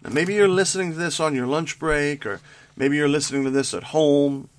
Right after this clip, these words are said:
I don't know where you're listening to it. But when we hear stories like mass rape, mass kidnapping of young girls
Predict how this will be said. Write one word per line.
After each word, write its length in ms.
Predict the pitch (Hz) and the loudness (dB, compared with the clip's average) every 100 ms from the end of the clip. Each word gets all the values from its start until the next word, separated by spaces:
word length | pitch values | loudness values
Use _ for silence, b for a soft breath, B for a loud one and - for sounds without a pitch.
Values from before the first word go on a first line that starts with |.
| - | -6
I 80 | 139 | 0
don't 100 | 156 | 2
know 120 | 143 | 2
where 140 | 139 143 | 2 2
you're 160 | 127 | 2
listening 420 | 131 147 - 107 107 | 0 -2 -4 -8 -10
to 180 | 107 76 | -10 -10
it. 120 | - _ _ _ _ _ _ _ _ _ _ _ _ _ - | -12 _ _ _ _ _ _ _ _ _ _ _ _ _ -4
But 80 | 135 | 0
when 140 | 156 | 2
we 100 | 214 | 0
hear 320 | 180 202 196 | 0 0 0
stories 680 | 156 - 175 165 131 123 127 | 2 -2 0 2 2 0 -2
like 440 | 127 127 127 - - b b b b b b b - | -2 -2 -4 -8 -20 b b b b b b b -4
mass 500 | 135 160 165 139 - | 4 6 6 4 -2
rape, 480 | 139 131 95 - - _ _ _ _ _ b b b b b b - | -2 -2 -4 -10 -20 _ _ _ _ _ b b b b b b -20
mass 480 | 131 131 156 160 - | -6 2 4 4 2
kidnapping 760 | - 180 147 139 127 120 117 123 | -4 -2 0 2 0 0 -4 -4
of 100 | 123 | 0
young 260 | 143 139 | 2 2
girls 580 | 127 135 117 92 - | 2 0 0 -4 -10